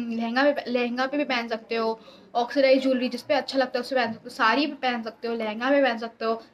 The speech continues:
shirt पे पहन सकते हो, बहुत, बहुत तरीके से, तरीके से style कर सकते हो।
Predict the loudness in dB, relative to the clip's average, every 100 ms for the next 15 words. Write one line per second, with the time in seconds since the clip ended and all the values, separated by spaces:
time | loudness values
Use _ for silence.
0 | -8 -2 4 6 6 2 -2 -2 -2 -4
1 | 0 2 4 6 6 2 -8 -2 -2 0
2 | 0 2 2 4 2 2 2 2 2 0
3 | 0 -2 -4 -2 0 0 0 -2 -4 -12
4 | -4 -4